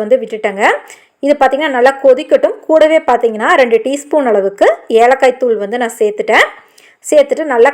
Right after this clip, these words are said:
கலந்து விட்டுக்கலாம். இது பார்த்தீங்கன்னா, நல்லா வந்து நுரைச்சு நமக்கு வந்து நல்லா கொதிக்கணுங்க. அதுக்கு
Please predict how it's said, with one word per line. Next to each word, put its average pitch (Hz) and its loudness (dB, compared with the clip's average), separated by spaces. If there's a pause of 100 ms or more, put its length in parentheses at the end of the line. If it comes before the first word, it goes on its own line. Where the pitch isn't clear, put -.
கலந்து 233 0
விட்டுக்கலாம். 214 -2 (1080)
இது 262 2 (100)
பார்த்தீங்கன்னா, 277 -2
நல்லா 269 2 (120)
வந்து 226 -2 (220)
நுரைச்சு 285 -2
நமக்கு 247 -4 (100)
வந்து 214 -2 (100)
நல்லா 247 0 (100)
கொதிக்கணுங்க. 240 0 (480)
அதுக்கு 285 0